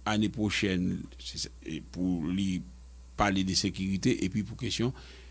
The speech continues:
élection. Ou pas capable de former une commission avec des monde qui confortable dans situation en hier, et puis des monde qui t'a attaqué et, et, et, et, et, et l'autre jour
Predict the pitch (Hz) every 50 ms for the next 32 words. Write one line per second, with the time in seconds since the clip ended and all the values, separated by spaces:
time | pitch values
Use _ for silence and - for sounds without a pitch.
0 | - - - - 98 95 95 92 - - - - - - - 156 - - 214 214
1 | 214 196 - - 113 104 98 95 95 - - - - - - - - - - -
2 | - - - - - - - - - 117 110 95 95 95 92 95 101 - - -
3 | - - 104 95 92 92 92 87 - - - - 107 120 139 - - - - -
4 | - - - - - - - - - - - - - - - - - - - -
5 | - - - 120 104 98 101 101 95 92 98 101 101 98 101 104 110 117 123 131
6 | 131 127 117 - - - - - - - 269 202 - - - - - 208 214 208
7 | - 254 240 180 113 - - - - - - - - - - - - - - -
8 | - - - - - - 90 104 113 107 - 117 98 - 107 104 92 92 - 98
9 | 95 92 92 - 92 92 92 95 95 95 98 107 135 170 180 - - - - -
10 | - - - - - - - - 120 120 139 156 139 131 131 139 147 160 165 151
11 | - 156 156 139 143 - - - - - - - - - 147 147 - - 160 147
12 | - - 208 226 214 185 180 - - - - - - - - 117 117 110 104 104
13 | - - 101 101 101 - 104 104 - - 107 107 - - 107 101 - 101 101 101
14 | 104 104 95 95 123 139 156